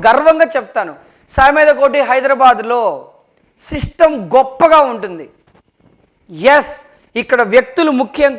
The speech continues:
కాదు, సంస్థనే గొప్ప. సిస్టమ్ ఎలా ఉంటుంది, స్టూడెంట్స్కి ఏం చేద్దాం, ఎటువంటి చేద్దాం, ఎంత హెల్ప్ చేద్దాం, ఎలా ఎగ్జామ్స్ పెడదాం, వాళ్ళని ఇంకా జేఎల్ఎం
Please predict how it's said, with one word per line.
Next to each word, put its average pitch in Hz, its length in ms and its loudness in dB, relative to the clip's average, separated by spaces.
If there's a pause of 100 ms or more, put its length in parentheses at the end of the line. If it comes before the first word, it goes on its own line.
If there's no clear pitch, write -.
(120)
కాదు, 240 360 2 (1500)
సంస్థనే 294 680 0 (160)
గొప్ప. 240 260 -2 (760)
సిస్టమ్ 330 480 0 (160)
ఎలా 269 140 4 (160)
ఉంటుంది, 240 420 -6 (480)
స్టూడెంట్స్కి 302 560 -2
ఏం 285 160 4
చేద్దాం, 214 320 0 (220)
ఎటువంటి 302 420 2
చేద్దాం, 220 260 -4 (100)
ఎంత 254 200 -6 (140)
హెల్ప్ 269 200 -4 (100)
చేద్దాం, 226 300 -2 (380)
ఎలా 285 120 4 (160)
ఎగ్జామ్స్ 247 400 0
పెడదాం, 233 300 -4
వాళ్ళని 247 300 0
ఇంకా 254 220 0 (200)
జేఎల్ఎం 262 340 2